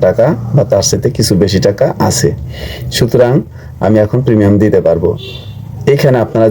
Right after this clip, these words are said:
যে পেজটি দেখতে পাচ্ছেন, এই পেজটির মধ্যে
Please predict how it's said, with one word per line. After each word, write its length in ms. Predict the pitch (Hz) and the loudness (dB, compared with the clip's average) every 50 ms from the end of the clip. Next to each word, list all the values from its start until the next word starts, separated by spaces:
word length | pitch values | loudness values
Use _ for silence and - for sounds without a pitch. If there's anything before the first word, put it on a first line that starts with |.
| 95 98 | 2 2
যে 120 | 107 101 104 107 110 - - - - - - - - - - - | 2 4 4 4 2 0 -4 -14 -20 -20 -20 -20 -18 -16 -4 0
পেজটি 320 | 131 131 131 - - 151 139 | 2 2 2 2 2 2 2
দেখতে 280 | 120 117 107 - - 110 | 2 2 2 0 0 0
পাচ্ছেন, 340 | - 101 101 - - 107 110 - - | 0 0 0 0 0 0 0 0 2
এই 120 | 113 117 110 - | 0 0 2 2
পেজটির 340 | 202 131 - - - 135 117 | 0 0 0 0 0 2 2
মধ্যে 280 | 107 98 90 - 117 | 2 2 2 2 2